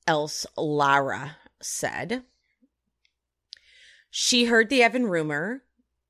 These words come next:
way before Teresa brought it up on the show from Margaret. Obviously, all of this is stuff she heard from Margaret. Marge contacted people in Westchester to find out about the infidelity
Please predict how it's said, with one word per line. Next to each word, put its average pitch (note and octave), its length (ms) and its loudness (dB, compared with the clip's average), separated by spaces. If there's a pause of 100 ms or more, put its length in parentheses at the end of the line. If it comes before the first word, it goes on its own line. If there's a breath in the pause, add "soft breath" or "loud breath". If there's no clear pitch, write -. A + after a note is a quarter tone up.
way F#3 240 4
before F3 400 0
Teresa D#3 460 -6
brought D3 240 -2
it D3+ 80 -2
up C3+ 120 -4
on C#3 140 -4
the F3+ 80 -8
show C3+ 540 -10 (240)
from C3+ 320 -10
Margaret. - 680 -2 (560)
Obviously, B2 580 -8
all F3 260 0
of F#3+ 40 -2
this G3 180 -6
is F#3 120 -10
stuff F#3+ 160 -6
she F3 100 -8
heard D#3 160 -4
from D3 300 -6
Margaret. - 480 -10 (1600 soft breath)
Marge D4+ 600 0
contacted A3+ 720 -2
people G#3 320 -6
in A3 120 -4
Westchester D#3 600 -6
to D#3 80 -4
find D#3+ 280 -4
out D#3 120 0
about D3 260 -2
the D#3 140 -8
infidelity D#3+ 840 -2